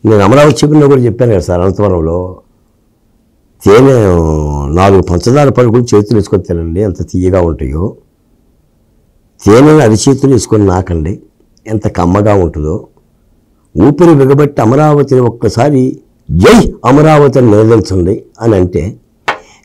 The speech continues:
తేనెను అరిచేతిలో వేసుకొని నాకండి, ఎంత కమ్మగా ఉంటుందనే మాటను కట్ చేసి, "ఆడు కమ్మోడు" అన్నారు. అంతేనే మా మీద జరిగిన దాడి.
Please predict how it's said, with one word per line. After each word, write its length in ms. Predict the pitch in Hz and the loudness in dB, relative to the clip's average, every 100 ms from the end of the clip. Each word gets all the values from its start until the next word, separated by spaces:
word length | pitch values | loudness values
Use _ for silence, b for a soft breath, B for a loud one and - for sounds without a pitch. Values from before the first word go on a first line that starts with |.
| _ - | _ 2
తేనెను 360 | 127 165 170 | 4 6 4
అరిచేతిలో 640 | 165 156 135 170 160 175 | 4 2 4 2 2 2
వేసుకొని 440 | 165 156 - 156 147 | 4 4 2 0 2
నాకండి, 400 | 147 139 151 160 | 2 2 2 0
ఎంత 160 | 147 | -2
కమ్మగా 520 | 123 127 127 139 147 156 | -2 0 2 2 2 2
ఉంటుందనే 380 | 151 135 147 | 2 2 0
మాటను 440 | 139 123 127 131 139 | 0 0 2 0 0
కట్ 220 | 123 113 | -2 0
చేసి, 200 | 131 131 | 0 2
"ఆడు 120 | 123 | 2
కమ్మోడు" 400 | 123 135 147 135 | 2 2 4 4
అన్నారు. 640 | 123 101 76 - _ _ | 2 0 -4 -12 _ _
అంతేనే 440 | 117 123 220 240 147 | -4 0 2 4 4
మా 160 | 104 | 2
మీద 160 | 104 127 | 0 0
జరిగిన 400 | 120 113 113 104 | -2 -2 -2 -6
దాడి. 240 | 98 101 | -8 -12